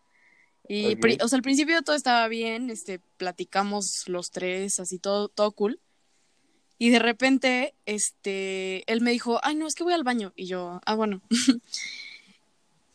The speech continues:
Speaker 1: Y
Speaker 2: Ujú.
Speaker 1: como que se perdió, o sea, como que ya no regresó. Y yo dije, "Ah, caray, ¿se habrá ido?" Y entonces
Speaker 2: Ujú.
Speaker 1: le dije a mi amiga, "Vamos a buscarlo."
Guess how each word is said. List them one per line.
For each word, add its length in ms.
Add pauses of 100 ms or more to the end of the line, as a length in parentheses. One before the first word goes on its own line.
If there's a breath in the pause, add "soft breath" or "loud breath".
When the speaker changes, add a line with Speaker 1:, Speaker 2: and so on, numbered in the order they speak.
Speaker 1:
Y 260
Speaker 2:
Ujú. 80
Speaker 1:
como 180
que 100
se 100
perdió, 560
o 80
sea, 140
como 160
que 80
ya 80
no 120
regresó. 500
Y 60
yo 140
dije, 340
"Ah, 80
caray, 360 (460 soft breath)
¿se 120
habrá 220
ido?" 380 (720)
Y 100
entonces 420
Speaker 2:
Ujú. 80
Speaker 1:
le 80
dije 240
a 60
mi 100
amiga, 420
"Vamos 220
a 60
buscarlo." 680